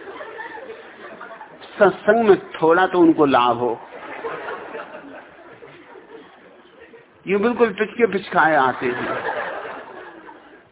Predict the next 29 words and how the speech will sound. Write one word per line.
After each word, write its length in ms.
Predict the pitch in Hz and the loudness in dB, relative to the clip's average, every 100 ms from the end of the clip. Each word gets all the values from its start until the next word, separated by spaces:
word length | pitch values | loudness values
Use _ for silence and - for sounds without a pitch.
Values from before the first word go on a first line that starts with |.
| _ _ _ _ _ _ _ _ _ - | _ _ _ _ _ _ _ _ _ -6
ऐसा 220 | 170 175 | -4 -4
थोड़े 260 | 175 185 185 | 2 2 4
पंप 320 | 185 180 170 | 2 2 2
मार 320 | 170 165 156 | 2 4 2
दिए, 340 | 143 151 135 123 - - - - - - - - - - - - - 156 | 0 0 0 -2 0 2 2 0 0 0 -2 -2 -2 -4 -6 -8 -6 0
थोड़े 160 | 156 | 2
फुग्गे 360 | 156 170 160 175 | 2 0 4 6
में 100 | 180 | 8
उनकी 240 | 175 165 | 8 8
हवा 260 | 156 151 170 | 8 10 10
आ 220 | 160 147 | 10 8
गई, 260 | 139 131 131 - - - - - - - - - - | 4 -2 -4 -10 -14 -16 -16 -16 -18 -18 -20 -20 -6
वो 120 | 131 | 2
जरा 240 | 165 170 160 | 6 8 8
घर 200 | 156 170 | 6 2
की 140 | 170 | 2
तरफ 220 | 160 170 | 4 2
शान 420 | - - 170 185 | 2 2 6 6
से 140 | 175 175 | 6 2
चले, 280 | 175 156 165 | 2 2 2
कम 220 | - 202 | 0 0
से 120 | 208 | 2
कम 200 | 220 202 | 4 4
घर 180 | 156 165 | 6 4
तक 260 | - 214 - | 6 2 4
तो 100 | 202 | 2
शान 320 | 196 208 214 | 8 8 8
से 120 | 208 | 4
जाएंगे 440 | 190 202 240 254 | 8 8 8 4